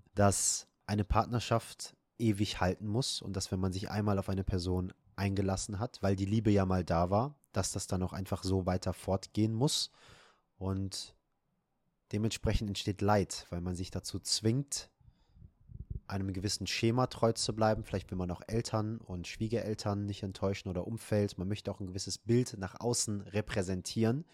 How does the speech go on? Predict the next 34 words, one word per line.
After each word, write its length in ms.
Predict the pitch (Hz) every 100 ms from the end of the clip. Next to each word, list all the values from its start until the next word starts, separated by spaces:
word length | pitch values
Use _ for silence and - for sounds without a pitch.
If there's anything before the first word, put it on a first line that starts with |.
| - - - _
von 180 | - 98
der 140 | 101 110
Person, 540 | 117 101 110 117 127 _ _ _ _ _ _ _ _ -
die 380 | 98 98 95 101 - _ - - _ _ _ _ _ _ _ 101
die 80 |
erfüllte 340 | 98 - 110 107
Partnerschaft 640 | 98 95 101 - 98 -
schon 140 | 92
führt 400 | 85 - 104 143
und 140 | 98 87
wo 100 | 87
alle 220 | 98 95
irgendwie 300 | 92 95 92
aufschauen. 520 | 101 107 - 120 135
Und 120 | 120
vielleicht 220 | - 95 -
hat 120 | 123
man 140 | 123
auch 120 | 101
die 120 | - 92
ein 120 | 98
oder 160 | 90
andere 220 | 90 98 90
Person 340 | 101 92 98
im 100 | 98
Umfeld, 360 | 131 143 95 98
die 60 |
das 160 | 90 -
Ganze 240 | 104 -
noch 100 | 92
bestärkt 480 | - - 110 110 -
und 80 | 90
sagt, 240 | 95 -
„Wow, 400 | 110 120 113 107